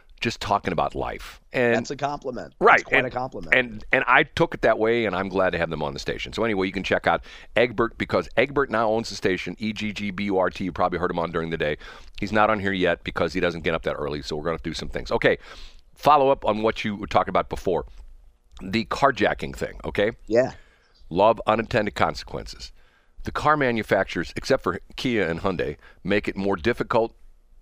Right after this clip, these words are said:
Speaker 1: every year to steal a car with all sorts of anti-theft devices. And as the software gets more sophisticated, y-, you know, some of the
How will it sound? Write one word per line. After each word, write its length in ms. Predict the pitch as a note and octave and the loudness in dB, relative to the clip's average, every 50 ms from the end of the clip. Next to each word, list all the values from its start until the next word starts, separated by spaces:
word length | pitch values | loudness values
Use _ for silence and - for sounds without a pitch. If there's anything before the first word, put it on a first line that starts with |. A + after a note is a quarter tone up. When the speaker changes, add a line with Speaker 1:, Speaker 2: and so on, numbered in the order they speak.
| - - | -2 2
Speaker 1:
every 240 | A2 A#2+ A#2 B2 A2+ | 2 2 2 2 -2
year 320 | G#2 G2+ G2 F#2+ F#2 F#2 F2 | 0 2 2 2 2 0 -2
to 140 | - - | -4 -6
steal 280 | E2 - - G2 E2 D#2 | -6 -4 -2 0 0 0
a 40 | D2+ | -2
car 300 | - - - - - - - - - _ | -2 -2 -4 -4 -4 -10 -18 -20 -18 _
with 220 | - E2+ E2+ - D#2 | -4 -4 -2 0 0
all 120 | F2+ F2 | 0 0
sorts 300 | - - F#2+ E2+ - - | 0 0 -2 -2 0 -2
of 200 | E2+ D2+ C#2+ - - - | -4 -4 -4 -8 -6 -2
anti-theft 580 | F2 F2+ F2 - G2 D#2+ - - E2 D#2+ - - | -2 -2 -2 -2 -4 -4 -2 0 0 0 -2 -4
devices. 760 | F2 D2 E2+ E2 E2 D#2+ - - F2 E2+ E2+ E2 D#2+ D#2 | -4 0 2 2 2 0 -2 -4 -6 -6 -6 -6 -6 -6
And 160 | D#2+ D2+ C#2+ - - - - - - - - | -6 -6 -6 -6 -12 -16 -16 -16 -12 -6 -4
as 160 | F2 E2+ - | -4 -4 -4
the 80 | F2 - | -4 -2
software 400 | - A2 G2 G2 - - F2+ E2+ | 0 2 0 0 0 -2 -4 -2
gets 200 | F2 F2+ - - | -4 -4 -4 -2
more 140 | F2 F2 | -2 -2
sophisticated, 800 | E2+ - - - - F2+ - - F2 - F#2+ E2+ E2 E2 D#2 - - - - - - - | -4 -4 -6 -6 -6 -6 -4 -6 -6 -2 -2 0 0 -2 -4 -6 -10 -16 -18 -16 -12 -10
y-, 80 | E2 | -8
you 220 | E2+ E2 F#2+ A2+ F#2+ | -6 -4 -4 -2 -2
know, 140 | E2 E2+ | 0 -2
some 200 | E2+ - G#2 G2 | 0 0 0 0
of 60 | G#2+ F2+ | 0 0
the 140 | F2 E2 | 0 -2